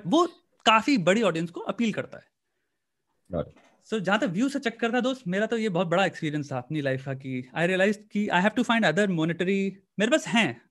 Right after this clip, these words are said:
Speaker 1: like, लाइफ में ऐसा नहीं है, मैंने दिमाग से खेला है हर चीज में।
Speaker 2: हम्म, हम्म।
Speaker 1: But मैं YouTube इनकम पे तो मैं बिल्कुल रिलाई नहीं कर सकता। And, uh, ये जो चीज हुई है, ब्रांड्स,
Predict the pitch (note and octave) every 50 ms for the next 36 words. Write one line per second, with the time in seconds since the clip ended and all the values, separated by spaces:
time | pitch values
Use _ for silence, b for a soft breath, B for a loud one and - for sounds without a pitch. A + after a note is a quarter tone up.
0 | _ D3+ D#3+ D#3+ C#3+ C3+ C#3+ C#3+ - B3 A#3+ F#3+ - - D#3+ D#3+ - G#3 F3 C3+
1 | B2 D3+ A3 A#3+ F#3 F3 F3+ F#3 E3+ C#3 D3+ E3 E3+ E3 - F#3+ - - - B2+
2 | B2+ C#3 B2+ A#2 - C3 B2+ C3+ F3 G3+ - _ _ _ _ _ - G#2+ G#2+ G#2
3 | F#2+ F#2+ F#2 F2+ F2+ - _ - D#3 F#3 F#3+ F#3 G#3 A3 F#3 F#3 G#3+ G#3 A#3 C4+
4 | C4+ - _ _ _ - F3+ F3 E3 E3 A3+ A#3 A#3+ A#3 - B3 - A3 A3+ E3
5 | C#3+ C#3 C3+ C#3+ C#3+ C#3+ C#3+ C#3+ D3 F3 F#3 F#3 - F#3+ F#3 _ - C#4 C4+ -
6 | _ _ _ _ _ _ _ _ _ _ _ _ _ _ _ _ _ _ _ _
7 | _ _ _ _ _ _ _ E3+ E3+ F3+ F3+ F3+ E3+ D#3 D#3+ D#3+ D#3 D#3 D#3 D3+
8 | - - _ - C3 C3+ D#3+ A#3+ D4 C#4+ - A3+ G#3 - E3 C#3+ C#3 B2+ B2 B2+
9 | B2 C3 C#3+ E3 G3 G#3+ G#3 E3+ - - - -